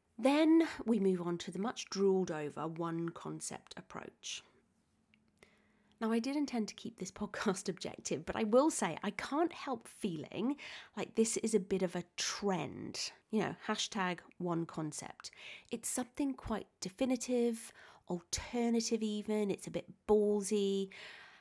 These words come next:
So it gets an impressed nod and a wink from the onlookers. I think people quite like to feel like they're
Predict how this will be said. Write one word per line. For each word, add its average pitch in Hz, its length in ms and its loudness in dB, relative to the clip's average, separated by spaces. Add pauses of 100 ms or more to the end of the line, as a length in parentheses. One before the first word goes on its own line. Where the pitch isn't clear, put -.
(140)
So 269 160 0
it - 80 -2
gets - 200 0
an 262 60 4
impressed 240 400 0
nod 214 240 4
and 190 120 4
a 185 40 2
wink 190 280 2
from 185 220 -4
the 175 100 0
onlookers. 196 640 -2
I - 40 -14
think - 200 -4
people 226 220 -6
quite - 280 -10
like 190 520 -4
to 175 360 -2 (240)
feel 196 220 2
like 175 260 -4
they're 165 200 -8